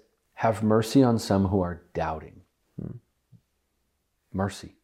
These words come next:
Speaker 1: There are doubters, wavering people that one week they're going, "Yeah, I think this guy's all right," or, "I was reading this book," or, "I this," or, "I that." Then there's another day where they're like, "Man, everything you said made sense. I'm all in. Let's go." And you're like, "Yes, we got him."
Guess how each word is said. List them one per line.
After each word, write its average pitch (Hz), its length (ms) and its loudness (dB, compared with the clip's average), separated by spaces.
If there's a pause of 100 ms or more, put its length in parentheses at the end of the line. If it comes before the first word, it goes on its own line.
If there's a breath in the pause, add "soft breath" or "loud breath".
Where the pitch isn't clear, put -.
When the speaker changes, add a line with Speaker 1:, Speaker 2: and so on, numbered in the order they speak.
(600)
Speaker 1:
There 127 160 4
are 120 60 4
doubters, 92 640 0
wavering 98 680 0
people - 440 -12
that 95 240 -6
one 120 280 4
week 117 260 4
they're 104 120 8
going, 107 380 4
"Yeah, 220 180 2
I - 60 0
think 202 220 4
this 202 200 6
guy's 180 300 4
all 165 160 6
right," 123 340 6
or, 98 100 2
"I 151 100 6
was 151 160 4
reading 156 300 4
this 151 160 2
book," 123 380 2
or, 92 80 2
"I 151 140 6
this," 135 280 2
or, 107 80 6
"I 117 100 6
that." 92 240 0 (280 loud breath)
Then 156 160 6
there's 127 160 6
another 135 340 6
day 98 280 4
where 95 200 6
they're 90 160 0
like, 92 240 -4
"Man, 123 240 2
everything 135 320 4
you 127 100 4
said 127 280 2
made 127 280 2
sense. 135 480 2
I'm 139 180 2
all 135 260 6
in. 135 200 4
Let's 135 240 4
go." 127 320 4
And 113 120 2
you're 120 100 2
like, 135 220 0
"Yes, 185 400 4
we 156 100 8
got 147 280 6
him." 98 180 2